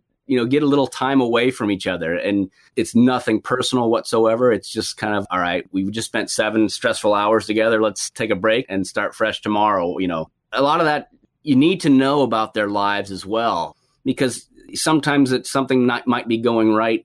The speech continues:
on the golf course, might have nothing to do with golf, and you need to be able to understand that.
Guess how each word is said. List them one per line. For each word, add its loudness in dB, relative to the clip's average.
on 2
the 0
golf 0
course, 0
might -2
have -2
nothing -2
to 0
do -2
with -2
golf, -2
and 0
you 2
need 2
to -4
be 0
able -2
to -2
understand -4
that. -6